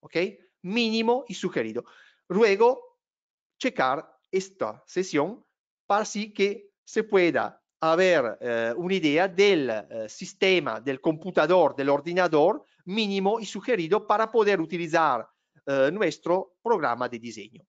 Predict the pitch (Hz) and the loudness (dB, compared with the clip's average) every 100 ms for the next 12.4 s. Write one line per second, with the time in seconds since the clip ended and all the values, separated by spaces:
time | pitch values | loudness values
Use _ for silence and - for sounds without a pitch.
0 | _ _ _ _ _ _ 277 302 196 165 | _ _ _ _ _ _ -2 2 2 4
1 | 165 160 - 120 113 190 226 - 156 135 | 2 0 -6 -6 -4 -4 -6 -4 -2 -2
2 | 131 131 120 113 104 143 _ _ _ _ | -2 0 0 -2 -6 -12 _ _ _ _
3 | _ _ _ _ _ _ _ _ _ _ | _ _ _ _ _ _ _ _ _ _
4 | 135 117 110 - - 139 123 107 131 269 | -10 -8 -10 -12 -8 -4 -2 -2 -2 -4
5 | 208 131 147 - - 143 156 120 110 131 | -4 -8 -8 -14 -8 0 2 2 -2 0
6 | 165 247 - _ _ _ _ - - 160 | 0 0 -4 _ _ _ _ -16 -8 -6
7 | 160 120 123 127 143 143 123 208 - _ | -2 -2 -4 -6 -4 0 0 -2 -12 _
8 | 156 - 139 135 165 160 143 117 120 151 | -12 -2 -2 -2 -2 0 0 -2 -2 -4
9 | 220 - 214 254 _ _ - 151 135 - | -6 -4 -4 -4 _ _ -2 0 -2 -4
10 | 226 - 147 135 135 120 110 131 117 104 | -8 -2 0 2 2 0 -4 -6 -6 -8
11 | 131 123 131 131 117 104 151 143 139 123 | -6 -2 -2 -2 -6 -6 -8 -8 -10 -4
12 | 120 120 110 - | -4 -4 -12 -14